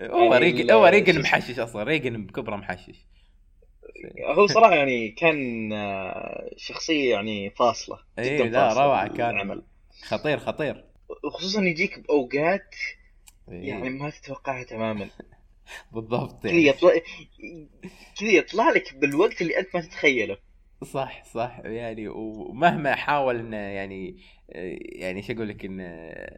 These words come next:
Speaker 1: يبتكر أشياء، يعني، هو كله، هو بالنهاية نصاب، لكن سبحان الله الحظ معاه يطلع مظهر إنه هو البطل.
Speaker 2: إذا ك-، إذا كان مستر ساتن من دراغون بول،
Speaker 1: <laughs> أيوة،
Speaker 2: حظه
Speaker 1: أيوة،
Speaker 2: سالك
Speaker 1: مستر
Speaker 2: زيه.
Speaker 1: ساتن.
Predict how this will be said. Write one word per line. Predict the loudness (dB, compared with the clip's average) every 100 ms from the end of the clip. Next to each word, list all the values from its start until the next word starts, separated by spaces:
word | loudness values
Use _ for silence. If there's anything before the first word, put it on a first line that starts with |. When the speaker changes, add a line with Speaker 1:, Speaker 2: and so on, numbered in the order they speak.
| -20 -20
Speaker 1:
يبتكر | -14 -12 -12 -8 -6 -2 -2 -2
أشياء، | -2 2 2 2 -4
يعني، | -4 -2
هو | -2
كله، | -2 2 4
هو | 2
بالنهاية | 0 0 0
نصاب، | -2 -4 2 2 4
لكن | 0 0
سبحان | -6 -6 -4 -2
الله | 2 0
الحظ | 2 0
معاه | 0 0 2
يطلع | 2 0 0 -2
مظهر | -2 -4 -4 -2 -4
إنه | -4 -4
هو | -4
البطل. | -4 -6 -10 -14 _
Speaker 2:
إذا | -2 0
ك-، | 0 0
إذا | 2 2
كان | 2 0 0
مستر | -2 -2 0
ساتن | 4 4 2
من | -2 -4 -2
دراغون | -2 -2 0
بول، | 2 2 -2 -20 -20
Speaker 1:
<laughs> | -6 0
أيوة، | 4 6
Speaker 2:
حظه | 6 4
Speaker 1:
أيوة، | 6 10
Speaker 2:
سالك | 10
Speaker 1:
مستر | 10 6
Speaker 2:
زيه. | 6 4
Speaker 1:
ساتن. | 0